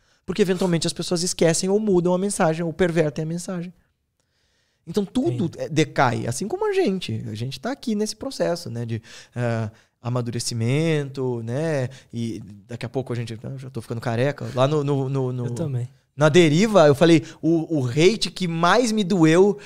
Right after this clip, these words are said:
Speaker 1: foi um cara que escreveu assim, "Não passa de um careca cabeludo." Eu, "Ah!"
Speaker 2: <laughs>
Speaker 1: Tudo bem, vamos chamar de maluco, chama do que você quiser. Mas careca cabeludo é a mais, né,
Speaker 2: Igual
Speaker 1: mano?
Speaker 2: o Sérgio
Speaker 1: Porra,
Speaker 2: Sacani, tá
Speaker 1: é
Speaker 2: ligado?
Speaker 1: pesado.
Speaker 2: Que é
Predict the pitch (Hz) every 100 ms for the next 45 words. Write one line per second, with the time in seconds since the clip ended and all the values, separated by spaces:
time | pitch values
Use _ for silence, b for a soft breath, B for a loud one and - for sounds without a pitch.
0 | B - 180 175 185 180 - 185 170 175
1 | 156 131 135 127 117 - 147 143 131 131
2 | 123 127 139 139 131 117 123 127 143 254
3 | 339 508 494 453 440 415 370 302 - -
4 | 214 - - 190 147 156 135 143 170 202
5 | 202 208 135 139 156 170 143 170 - -
6 | 359 170 139 151 139 135 175 202 180 156
7 | 151 165 247 415 143 147 156 - 127 123
8 | - 180 185 151 147 135 165 160 135 131
9 | 135 139 190 220 143 165 185 156 165 160
10 | 359